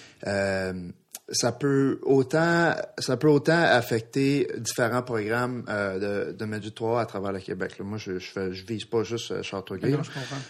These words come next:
Speaker 1: Euh,
Speaker 2: C'est le système en tant que tel, là.
Speaker 1: c'est exactement. Puis j'avais vu certains gars, euh, plus vieux que moi qui, comme je disais, euh, étaient de bons étudiants,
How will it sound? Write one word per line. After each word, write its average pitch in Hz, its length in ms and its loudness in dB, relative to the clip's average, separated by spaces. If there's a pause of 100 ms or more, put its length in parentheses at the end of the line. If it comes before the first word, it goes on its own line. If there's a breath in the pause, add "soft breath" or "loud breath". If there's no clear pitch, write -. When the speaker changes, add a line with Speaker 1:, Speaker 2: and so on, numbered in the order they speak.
(120 loud breath)
Speaker 1:
Euh, 98 340 2
Speaker 2:
C'est 143 60 4
le 151 100 6
système 151 320 0
en 135 80 2
tant 113 140 -6
que - 80 -14
tel, 120 140 -4
là. 120 80 -6
Speaker 1:
c'est - 260 4
exactement. 127 600 4
Puis 127 200 -2
j'avais 123 240 6
vu 147 160 2
certains 123 420 0
gars, 139 420 4
euh, 107 300 0
plus - 220 -2
vieux 123 180 4
que 120 140 -4
moi 127 180 2
qui, 135 400 -2
comme 117 180 -4
je 104 120 -6
disais, 113 400 0 (420 loud breath)
euh, 98 220 -2
étaient 104 240 0
de 120 80 6
bons 120 280 0
étudiants, 117 600 -2